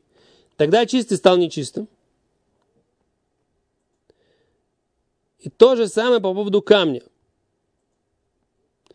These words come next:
который, на котором есть эти пятна. Он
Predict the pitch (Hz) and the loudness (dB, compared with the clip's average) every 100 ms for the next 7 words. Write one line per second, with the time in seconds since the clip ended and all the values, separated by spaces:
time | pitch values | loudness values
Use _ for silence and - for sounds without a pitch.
0 | _ _ _ - 143 165 160 160 175 165 | _ _ _ -4 2 4 4 4 2 2
1 | 156 156 151 151 143 131 196 240 _ _ | -2 -4 2 6 6 4 -2 -4 _ _
2 | _ _ _ _ _ _ _ _ _ _ | _ _ _ _ _ _ _ _ _ _
3 | _ _ _ _ _ _ _ _ _ _ | _ _ _ _ _ _ _ _ _ _
4 | _ _ _ _ _ _ _ 202 233 214 | _ _ _ _ _ _ _ 4 4 2